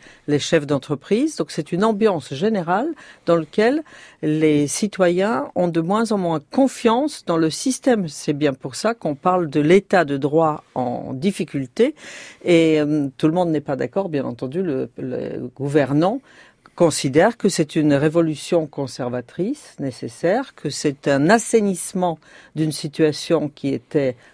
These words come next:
malsaine. Et, euh, il y a un désaccord, ce qui serait parfaitement normal dans un pays démocratique. C'est pas ça qui est choquant.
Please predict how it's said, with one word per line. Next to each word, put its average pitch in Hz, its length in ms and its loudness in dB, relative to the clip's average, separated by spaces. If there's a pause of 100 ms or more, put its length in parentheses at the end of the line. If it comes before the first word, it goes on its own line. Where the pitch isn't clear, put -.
(120)
malsaine. 175 760 0 (480)
Et, 185 360 8
euh, 147 440 6 (320)
il 151 60 -2
y 151 100 4
a 160 40 6
un 156 60 4
désaccord, 156 680 2
ce - 160 -6
qui 185 480 -2
serait 240 420 6
parfaitement 262 560 0
normal 214 480 2
dans 202 240 0
un 185 60 0
pays 220 200 0
démocratique. 196 640 0
C'est 254 180 0
pas 214 160 2
ça 349 300 0
qui - 220 -4
est 131 40 -2
choquant. - 440 -10